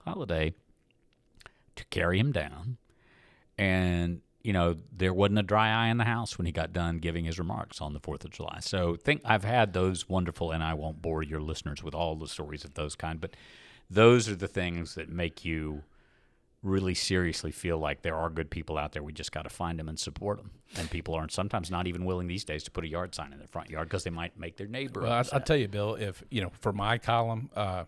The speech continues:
Speaker 2: seriously, my wife was saying one time, she goes, "If everybody," I write a positive, encouraging column, but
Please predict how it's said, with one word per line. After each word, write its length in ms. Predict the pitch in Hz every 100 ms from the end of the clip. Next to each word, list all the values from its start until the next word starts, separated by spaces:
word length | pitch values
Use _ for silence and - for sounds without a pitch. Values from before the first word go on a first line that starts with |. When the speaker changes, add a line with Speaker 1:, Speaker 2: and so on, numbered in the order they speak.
| -
Speaker 2:
seriously, 480 | - 107 - 80 - _ _ -
my 120 | 104
wife 240 | 101 101
was 100 | 98
saying 200 | - 95
one 120 | 92
time, 140 | 92 90
she 140 | -
goes, 220 | 95 87 -
"If 260 | 117 113 - _ -
everybody," 460 | 120 175 143 123
I 220 | 110 98 117
write 180 | 120 101
a 60 |
positive, 380 | - 101 110 104
encouraging 320 | 92 90 87
column, 240 | - - - _ _ _ _ _ _ _ -
but 300 | 117 92